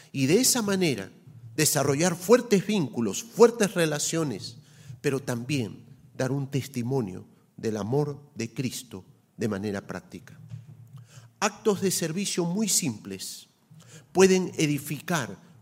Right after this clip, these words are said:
una sólida relación con nuestros padres y con las personas mayores. Hay muchos jóvenes que a veces sienten a sus padres distantes,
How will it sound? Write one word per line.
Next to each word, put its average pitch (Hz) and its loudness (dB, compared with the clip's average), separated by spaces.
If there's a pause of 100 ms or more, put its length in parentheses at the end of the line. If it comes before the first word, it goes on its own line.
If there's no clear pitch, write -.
una 196 2
sólida 226 0 (220)
relación 135 -2 (260)
con 135 0
nuestros 127 -2
padres 127 -2 (180)
y 151 -4
con 139 0
las 120 0
personas 123 -4
mayores. 107 -8 (580)
Hay 180 4
muchos 233 0
jóvenes 160 0 (420)
que - -4
a 147 0
veces 202 0
sienten 135 4 (580)
a 147 2
sus 147 4
padres 202 2
distantes, 139 -4